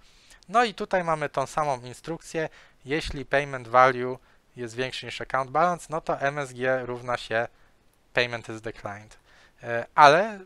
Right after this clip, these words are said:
można zauważyć, że wcześniej nie zdefiniowaliśmy zmiennej M S G, dlatego że jeżeli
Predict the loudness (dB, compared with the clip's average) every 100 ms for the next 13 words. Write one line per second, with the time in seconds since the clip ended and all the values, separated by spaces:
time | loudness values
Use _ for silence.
0 | -12 -8 -4 0 2 4 4 2 -4 -8
1 | -4 -4 -4 -10 -8 -8 -8 -10 -10 -6
2 | -6 -6 -12 -14 -12 -10 -10 -10 -12 -8
3 | -6 -8 -12 -20 _ _ 0 0 0 -2
4 | -2 0 0 -2 -2 -14 -20 _ -4 -2
5 | -2 -6